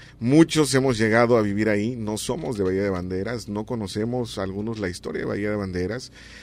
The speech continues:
no conocemos la historia de Valle de Banderas, eh, quizá también la importancia, por ejemplo, de la imagen de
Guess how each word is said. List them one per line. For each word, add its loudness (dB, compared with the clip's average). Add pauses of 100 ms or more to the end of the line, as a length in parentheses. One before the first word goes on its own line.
(160)
no -2
conocemos 0
la 0
historia 0
de 4
Valle 4
de 6
Banderas, 0 (380)
eh, -2
quizá -2
también 0
la 2
importancia, -2
por 0
ejemplo, 0
de 2
la -2
imagen -4
de -4